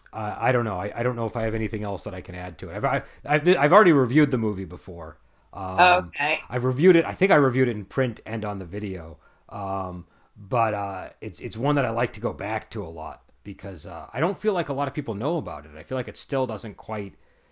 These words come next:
Speaker 1: get the, uh, um, I don't know. You, I mean, maybe now it's starting to get a little more known, but it, it, it's a, it's a, it's a lesser known movie, I think.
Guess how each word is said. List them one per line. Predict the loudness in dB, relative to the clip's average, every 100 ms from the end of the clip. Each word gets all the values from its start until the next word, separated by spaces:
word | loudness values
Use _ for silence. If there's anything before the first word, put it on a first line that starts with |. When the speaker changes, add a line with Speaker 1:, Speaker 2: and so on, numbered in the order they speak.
| _ _
Speaker 1:
get | -8 -8 -8
the, | -6 -4 -4
uh, | -6 -8 -8 -10 -14 -20 _ _ _ _ -16
um, | -12 -10 -10 -12 -14 -16 -18 -20 -20 _ _ _ -12 0
I |
don't | 2
know. | 2
You, | -2 -2 0
I |
mean, | 0 -2 -8 -12
maybe | 4 4 6
now | 4 2 2
it's | 0 -4
starting | -2 0 -2 -4
to |
get | -8 -8
a |
little | -8 -8 -8
more | -10 -10 -12 -18 _ _
known, | -8 -8 -8
but | -12 -14 _ _ _ _ _
it, | -10 -8
it, | -8 -8 -10
it's | -8
a, | -8
it's | -8 -6
a, | -6
it's | -2
a | 0
lesser | 2 2 0
known | 0 0 -2
movie, | -2 -4 -6 -10
I | -14
think. | -16 -20